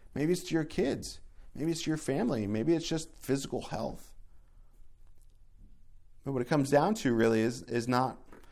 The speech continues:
where are we going, what kind of mess we make, what exactly have we been doing on the outside, but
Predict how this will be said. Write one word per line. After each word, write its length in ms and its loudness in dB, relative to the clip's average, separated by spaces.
where 160 6
are 60 8
we 80 6
going, 360 6
what 140 2
kind 160 2
of 60 4
mess 220 2
we 80 0
make, 300 0
what 160 6
exactly 480 4
have 120 0
we 100 2
been 140 0
doing 220 2
on 80 0
the 120 0
outside, 480 2
but 300 2